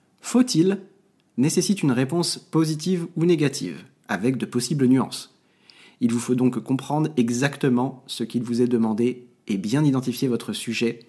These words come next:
afin de travailler dans la bonne direction. La deuxième étape est de noter toutes les idées sur le sujet qui vous viennent à l'esprit.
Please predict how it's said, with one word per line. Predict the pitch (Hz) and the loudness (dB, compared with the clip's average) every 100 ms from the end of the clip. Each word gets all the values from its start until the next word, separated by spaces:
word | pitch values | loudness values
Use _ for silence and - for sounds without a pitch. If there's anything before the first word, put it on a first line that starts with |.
| _ _ - - | _ _ -12 -8
afin | 104 123 | -4 -2
de | 104 | -2
travailler | - 123 110 117 | -2 -2 2 2
dans | 123 | 2
la | 95 | -2
bonne | 90 113 117 | -4 0 2
direction. | 110 95 - - - _ _ _ _ _ _ _ _ _ _ _ _ | 2 -2 -8 -12 -16 _ _ _ _ _ _ _ _ _ _ _ _
La | 117 | -2
deuxième | 113 175 202 | 2 4 4
étape | 165 196 196 | 4 2 2
est | |
de | 131 | 4
noter | 123 131 135 165 160 - _ | 6 4 2 -2 -2 -10 _
toutes | 233 233 | 4 4
les | 165 135 | 4 4
idées | 127 127 143 202 | 4 4 2 0
sur | - - 117 | -8 -4 -2
le | |
sujet | 110 131 123 147 | 0 0 0 -2
qui | 127 | -2
vous | 113 | -2
viennent | 107 117 131 | 0 0 0
à | |
l'esprit. | 85 - - - | -2 -6 -12 -18